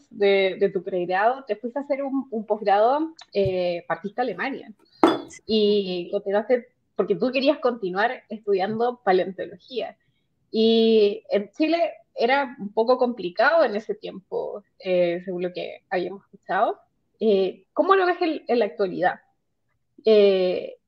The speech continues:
¿tú crees que es posible ahora seguir estudios de posgrado en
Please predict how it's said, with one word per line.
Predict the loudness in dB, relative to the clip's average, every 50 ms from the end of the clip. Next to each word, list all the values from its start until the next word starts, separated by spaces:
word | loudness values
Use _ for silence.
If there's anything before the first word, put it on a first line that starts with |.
| -14 -8 -8
¿tú | -6 -2
crees | 0 0 0 0
que | 0 -2 -2 0 -2
es | -2 -2 -2 -2
posible | -4 -4 -4 -6 -8 -6 -4 -2 0 0
ahora | 2 2 2 2 0 -2 -4 -6 -6
seguir | -6 -6 -4 -4 -6
estudios | -6 -8 -8 -8 -8 -6 -6
de | -6 -6
posgrado | -6 -6 -6 -4 -4 -2 -2 -4 -4
en | -6 -8 -8 -8 -10